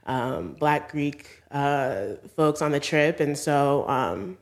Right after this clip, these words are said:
you know, we hung out a lot, you know, our friends, um, during that summer,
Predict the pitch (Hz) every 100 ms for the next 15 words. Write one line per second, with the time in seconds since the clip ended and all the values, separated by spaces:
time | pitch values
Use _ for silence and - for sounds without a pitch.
0 | _ 165 156 151 147 170 165 156 156 -
1 | 156 147 143 143 139 - 151 143 139 -
2 | 147 143 147 147 - - - _ - 139
3 | 135 151 143 - 151 151 151 151